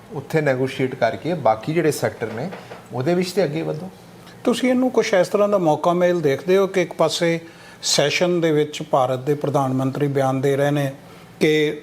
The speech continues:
Speaker 2: ਅਸੀਂ ਕਿਸੇ ਦੇ ਕਹਿਣ 'ਤੇ ਪਾਕਿਸਤਾਨ ਨਾਲ ਜੰਗਬੰਦੀ ਨਹੀਂ ਕੀਤੀ, ਤੇ ਦੂਜੇ ਪਾਸੇ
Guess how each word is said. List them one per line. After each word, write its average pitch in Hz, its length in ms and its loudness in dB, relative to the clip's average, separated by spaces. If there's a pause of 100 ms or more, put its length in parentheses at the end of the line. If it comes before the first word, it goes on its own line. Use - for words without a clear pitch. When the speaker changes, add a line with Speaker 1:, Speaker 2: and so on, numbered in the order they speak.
(140)
Speaker 2:
ਅਸੀਂ 151 200 0
ਕਿਸੇ 156 280 0
ਦੇ 151 160 2
ਕਹਿਣ 151 260 0
'ਤੇ 143 300 0
ਪਾਕਿਸਤਾਨ 135 540 -2
ਨਾਲ 135 200 0
ਜੰਗਬੰਦੀ 127 540 0
ਨਹੀਂ 143 220 0
ਕੀਤੀ, 127 340 -4 (400)
ਤੇ 165 80 4
ਦੂਜੇ 147 280 2
ਪਾਸੇ 147 500 2